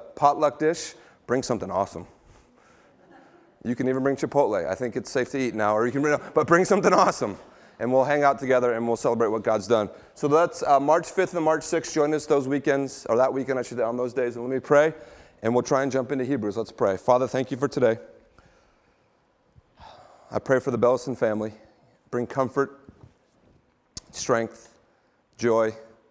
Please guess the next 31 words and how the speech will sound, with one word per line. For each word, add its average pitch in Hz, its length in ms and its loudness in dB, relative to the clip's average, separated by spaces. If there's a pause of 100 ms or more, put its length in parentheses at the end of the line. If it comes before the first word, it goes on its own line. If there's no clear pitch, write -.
(2250)
Father, 123 220 4
we 127 100 0
know 131 480 2 (480)
and 117 160 -4
hold 127 240 0
dearly 123 320 2
that 113 580 0 (720)
the 113 140 0
passing 143 420 0
from 127 240 -2
this - 320 -4
life 120 240 2
for - 80 -8
the 117 80 -2
Christian 135 360 -4
is 107 140 -4
actually 120 300 -2
the 107 140 -2
birth 117 360 0
of 107 120 -4
eternity. 101 520 -8 (880)
Um, 104 240 -2 (220)
don't 131 380 2
let 127 520 -2
me 139 380 -2
or 117 320 0
us - 500 -4 (180)
or 120 140 0
anybody 127 320 -2
take 127 280 -6
that - 500 -2